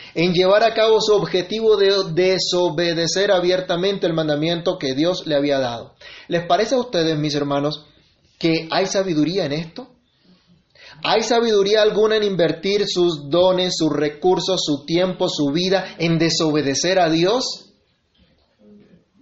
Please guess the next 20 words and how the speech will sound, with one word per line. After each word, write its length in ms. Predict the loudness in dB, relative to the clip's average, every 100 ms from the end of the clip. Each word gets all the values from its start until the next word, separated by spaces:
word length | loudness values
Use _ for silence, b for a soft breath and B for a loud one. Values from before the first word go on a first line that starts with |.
| _ _ _ -4
¿Qué 160 | 0
de 100 | 2
sabio 440 | 2 2 2 2 2
tiene 320 | 0 0 0
eso? 360 | -2 -4 -8 -12 -20 _ -20 _ -20 B B
Hasta 260 | -2 0 2
ahora 320 | 4 4 2
se 140 | 0 -2
no, 180 | -2
no 160 | 0 0
se 140 | 0
nos 140 | 0 -2
dice 240 | -2 0
las 120 | 0 0
razones 420 | 0 -2 -4 -4
que 120 | -4
tuvo 260 | 0 0 2
Jonás 580 | 0 0 -2 -4 -10 -2
para 400 | 4 4 4 0
desobedecer 920 | -2 -2 0 0 0 0 0 -2